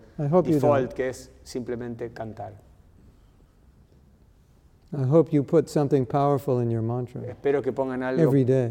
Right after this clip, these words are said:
Speaker 2: poderoso dentro de su mantra todos los días.
Speaker 1: But if you give me five days
Speaker 2: Si me dan cinco días
Speaker 1: in a retreat center,
Speaker 2: en un centro así para de, como de
Speaker 1: that
Speaker 2: retiro,
Speaker 1: would be amazing.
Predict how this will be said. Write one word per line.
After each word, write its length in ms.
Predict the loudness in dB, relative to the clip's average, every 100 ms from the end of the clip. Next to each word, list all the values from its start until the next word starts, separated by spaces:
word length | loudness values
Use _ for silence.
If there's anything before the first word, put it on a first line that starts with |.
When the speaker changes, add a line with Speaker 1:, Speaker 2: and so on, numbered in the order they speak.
| -4
Speaker 2:
poderoso 640 | -6 -4 -4 -6 -8 -8
dentro 280 | -6 -6 -6
de 60 |
su 120 | -6 -6
mantra 340 | -6 -6 -6
todos 260 | -2 -2 -2
los 100 | -6
días. 360 | -8 -10 -12 -12
Speaker 1:
But 220 | -12 -14 -20 -14 -10
if 100 | -6
you 80 | 0
give 140 | 2
me 120 | 2 2
five 320 | 2 2 0
days 400 | -2 -2 -8 -18 -20 -20
Speaker 2:
Si 140 | -16
me 120 | -12 -10
dan 120 | -10
cinco 300 | -8 -2 0
días 380 | 2 0 -4 -2
Speaker 1:
in 80 | 2
a 60 | 4
retreat 360 | 2 0 -2
center, 340 | -2 -4 -4 -8 -14
Speaker 2:
en 140 | -16 -14
un 100 | -14
centro 400 | -10 -10 -10 -10
así 160 | -12
para 320 | -10 -10 -10 -10
de, 140 | -12
como 200 | -14 -16
de 80 | -14
Speaker 1:
that 40 |
Speaker 2:
retiro, 320 | -14 -6 -2 2
Speaker 1:
would 160 | 4
be 120 | 2
amazing. 380 | 0 -2 -6 -10